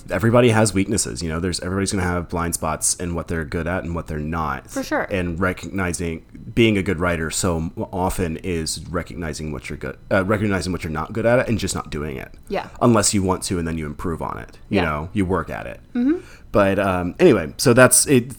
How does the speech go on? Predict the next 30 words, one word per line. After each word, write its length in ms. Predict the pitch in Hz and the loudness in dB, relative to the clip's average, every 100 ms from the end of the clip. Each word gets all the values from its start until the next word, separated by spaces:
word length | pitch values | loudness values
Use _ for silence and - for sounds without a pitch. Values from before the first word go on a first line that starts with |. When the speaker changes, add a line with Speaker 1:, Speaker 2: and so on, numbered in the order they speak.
| - | 0
Speaker 1:
Yeah, 220 | 123 92 | 4 4
shoving 460 | - 156 131 123 | 4 6 8 8
that, 260 | 107 95 85 - | 6 4 0 -4
uh, 240 | 127 92 78 | 0 0 0
Carter 380 | - 107 92 95 | 2 2 2 0
character 520 | 92 82 78 82 80 | -2 -2 -2 -4 -4
and 100 | 80 | -4
the 40 | |
Carter 260 | - 98 82 | -4 -4 -4
storyline 540 | - 85 82 80 76 | -4 -2 -2 -2 -4
in 320 | 76 71 71 - - - - | -4 -6 -8 -12 -20 -20 0
just 260 | 113 98 | 2 2
felt, 600 | - 95 78 - - - - - - - - - - | 2 2 2 -2 -4 -6 -12 -20 -20 -20 -20 -20 0
it, 280 | 127 123 117 | 4 4 6
it, 20 | |
I, 200 | 123 110 | 4 6
I 40 | 120 | 4
felt 300 | - 123 113 | 6 6 6
when 120 | 110 | 2
I 40 | |
was 100 | 92 | 2
watching 300 | 92 92 90 | 0 -2 -2
it, 100 | 80 | -2
it 140 | 120 123 | -2 -2
was 100 | 92 | -4
like, 140 | 87 | -4
"This 160 | - - | -4 -6
feels 720 | - 101 104 95 87 - - | -2 2 4 4 2 -2 -4
phoned 560 | - - 85 82 76 - | -6 -2 0 0 -4 -6
in." 420 | 80 73 58 58 | -8 -8 -8 -10